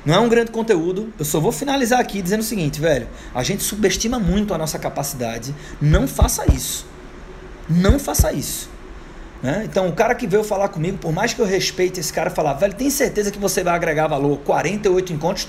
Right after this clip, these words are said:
Tenho certeza, caralho, tenho certeza que eu vou agregar valor pra caralho, quarenta e oito encontros, qual é o problema? Se fosse cinquenta e oito, seriam cinquenta e oito encontros massa.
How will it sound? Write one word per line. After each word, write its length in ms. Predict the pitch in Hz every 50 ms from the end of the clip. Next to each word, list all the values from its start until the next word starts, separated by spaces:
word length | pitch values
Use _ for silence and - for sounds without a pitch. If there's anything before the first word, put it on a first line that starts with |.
| - -
Tenho 220 | 302 269 294 349
certeza, 500 | 339 - 269 262 - - 262 277 302 349
caralho, 480 | - - - - - 320 156 123 117 - - - - - - - - - - - - -
tenho 220 | - 254 254 330 339
certeza 400 | - - 247 - 240 254 294 311
que 60 | 339
eu 40 | 294
vou 100 | 262 262
agregar 280 | 269 285 254 240 254
valor 160 | 254 262 277 -
pra 100 | - 269
caralho, 300 | - 254 233 247 269 214
quarenta 280 | - 240 240 262 -
e 40 | 269
oito 100 | 254 -
encontros, 200 | - 240 247 247
qual 100 | - 262
é 20 |
o 40 | 254
problema? 380 | 269 277 240 196 170 139 120 - - - - - - - - - - - -
Se 140 | - 277
fosse 220 | - - 269 269 -
cinquenta 480 | 294 254 190 - 247 294 320 294 -
e 60 | 269 208
oito, 240 | 208 240 - -
seriam 320 | - - - 233 240 262 262
cinquenta 360 | - - - 262 247 247 247
e 20 |
oito 140 | 247 233 247
encontros 340 | 240 214 214 226 233 233 -
massa. 380 | 254 247 202 151 147 - 131